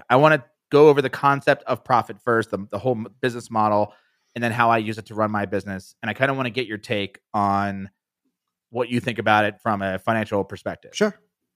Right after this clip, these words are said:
Speaker 1: Because you don't, you don't do it, right? You don't follow it specifically?
Speaker 2: So I, I know you've explained some nuances, and they're like, like, rules and stuff, and they make
Speaker 1: Mm-hmm.
Speaker 2: sense. Um, I just, I guess I just <laughs> do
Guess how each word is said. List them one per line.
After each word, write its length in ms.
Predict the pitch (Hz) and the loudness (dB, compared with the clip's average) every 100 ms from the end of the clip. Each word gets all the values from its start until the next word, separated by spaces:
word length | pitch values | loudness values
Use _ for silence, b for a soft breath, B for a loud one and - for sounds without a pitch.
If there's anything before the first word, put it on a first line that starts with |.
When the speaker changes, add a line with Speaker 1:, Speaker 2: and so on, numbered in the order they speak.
| _ _ | _ _
Speaker 1:
Because 220 | 135 127 | -4 -2
you 80 | 196 | 0
don't, 200 | 196 151 | 0 0
you 60 | 156 | 0
don't 280 | 180 160 107 | 2 0 0
do 180 | 127 | 0
it, 140 | 90 78 | 0 -4
right? 220 | 95 110 | -4 -2
You 60 | 120 | -2
don't 200 | 127 127 | -4 4
follow 300 | 123 131 139 | 4 6 2
it 160 | 139 _ | -2 _
specifically? 480 | - 131 143 160 160 B B B B - | -16 -14 -10 -10 -10 B B B B 0
Speaker 2:
So 180 | 202 | 4
I, 280 | 196 202 185 | 6 4 2
I 40 | 185 | 2
know 480 | 196 208 208 208 196 | 2 4 4 2 -4
you've 260 | 160 165 151 | -4 -4 -4
explained 840 | - - 151 151 156 151 151 143 - - | -8 -4 0 0 0 -2 -4 -6 -12 -18
some 500 | - - 151 143 135 139 147 | -10 0 2 2 0 -2 2
nuances, 760 | 156 143 135 131 - 135 135 | 4 4 4 2 -4 -4 -2
and 100 | 127 | -4
they're 80 | 135 | -4
like, 280 | 127 123 - | -4 -4 -12
like, 160 | 135 120 | -20 -18
rules 500 | 120 139 135 131 131 | -8 -4 0 0 -2
and 100 | 127 | -6
stuff, 520 | - - 123 113 - _ b b b | -8 -4 -4 -6 -16 _ b b b
and 80 | 165 | 2
they 40 | 208 | 4
make 180 | 170 | 2
Speaker 1:
Mm-hmm. 80 | 98 | 0
Speaker 2:
sense. 520 | 143 131 123 - - - _ _ _ _ _ _ _ | -4 -4 -6 -10 -12 -18 _ _ _ _ _ _ _
Um, 640 | 143 127 123 127 123 123 113 _ _ _ _ _ _ _ _ | -6 -2 -2 -2 -4 -10 -12 _ _ _ _ _ _ _ _
I 80 | 123 | -10
just, 280 | 123 127 - | -10 -10 -10
I 100 | 135 | -6
guess 180 | 139 135 | -4 -4
I 80 | 131 | -6
just 180 | 143 | -8
<laughs> 20 | |
do 120 | - | -8